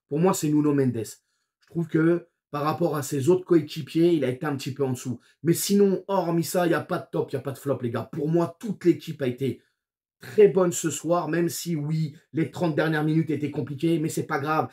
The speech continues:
C'est pas grave, le plus dur est fait. Et enfin,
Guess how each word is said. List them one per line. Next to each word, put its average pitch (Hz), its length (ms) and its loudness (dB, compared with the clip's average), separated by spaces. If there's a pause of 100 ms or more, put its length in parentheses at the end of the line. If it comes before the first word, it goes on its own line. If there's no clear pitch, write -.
(100)
C'est 180 200 0
pas 170 100 2
grave, 165 220 4
le 156 120 6
plus 165 140 -4
dur 151 240 0
est 156 80 0
fait. 175 320 -2
Et 160 280 0 (360)
enfin, 147 560 -2